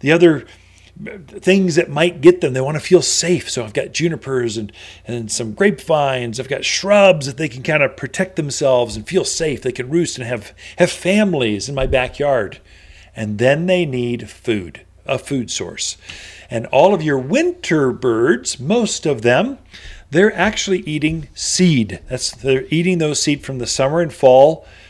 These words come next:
gardens. They peck through the winter and they just eat seed. And many of them are seed eaters.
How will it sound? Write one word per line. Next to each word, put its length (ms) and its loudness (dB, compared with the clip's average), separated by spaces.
gardens. 540 4
They 160 0
peck 320 -2
through 160 -2
the 100 4
winter 360 -2
and 100 0
they 80 0
just 260 -4
eat 160 -10
seed. 320 -6
And 160 -8
many 120 -2
of 80 0
them 80 -6
are 80 -6
seed 600 0
eaters. 720 -2